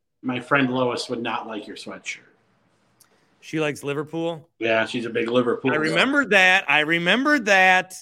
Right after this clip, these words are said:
Speaker 1: I know. We gotta get you on her good side.
Speaker 2: I remembered that.
Speaker 1: I know. I know.
Speaker 2: So thanks to Carl's Place. Uh, also, I am working on a website where you'll be able to find all these great deals at once.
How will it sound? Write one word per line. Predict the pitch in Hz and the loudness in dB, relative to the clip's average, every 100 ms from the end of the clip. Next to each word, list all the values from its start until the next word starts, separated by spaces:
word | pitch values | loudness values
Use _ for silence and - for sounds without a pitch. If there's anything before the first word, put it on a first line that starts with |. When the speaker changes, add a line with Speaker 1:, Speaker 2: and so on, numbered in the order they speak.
| _ _ _ | _ _ _
Speaker 1:
I | 113 | -8
know. | 110 | 0
We | 117 | 4
gotta | 165 160 | 6 6
get | 151 156 | 4 6
you | 147 147 | 6 8
on | 139 | 6
her | 139 131 | 2 -6
good | 131 127 | -4 -6
side. | - - - - _ _ _ _ _ _ _ _ | -10 -16 -16 -20 _ _ _ _ _ _ _ _
Speaker 2:
I | 120 | -10
remembered | 127 135 151 233 262 139 | -8 -6 -8 -6 -6 -4
that. | 120 110 98 _ _ | -6 -6 -10 _ _
Speaker 1:
I | - | -12
know. | 113 330 262 - | -8 -6 -8 -12
I | - - | -14 -10
know. | 240 311 - - _ _ | -8 -8 -12 -14 _ _
Speaker 2:
So | - 180 | -8 -4
thanks | 190 180 | -2 -4
to | 170 | -6
Carl's | - 190 185 180 | -2 -2 -2 -6
Place. | - 180 180 180 - _ _ _ _ - | -6 -2 -2 -6 -14 _ _ _ _ -8
Uh, | 147 - | -8 -4
also, | 180 175 185 170 165 - | -6 -4 -2 -2 -4 -6
I | 156 165 | -4 -2
am | 175 196 165 170 175 - _ | -2 -2 -2 -6 -12 -16 _
working | 151 180 190 165 151 151 | -8 -6 -4 -6 -6 -6
on | 170 165 147 147 | -4 -2 -4 -6
a | 131 123 | -6 -6
website | 110 127 170 165 196 196 214 233 - - _ _ _ _ _ _ _ _ _ _ _ _ _ _ | -4 -4 -4 -6 -4 -2 -2 -6 -16 -20 _ _ _ _ _ _ _ _ _ _ _ _ _ _
where | - 151 | -10 -6
you'll | 156 | -4
be | 151 147 | -4 -4
able | 147 | -6
to | 139 | -8
find | 143 135 | -8 -8
all | 135 139 151 | -8 -8 -6
these | 156 | -8
great | 123 147 131 | -6 -6 -6
deals | 135 135 127 | -6 -8 -6
at | 120 | -10
once. | 107 110 175 - - - | -10 -14 -14 -18 -20 -20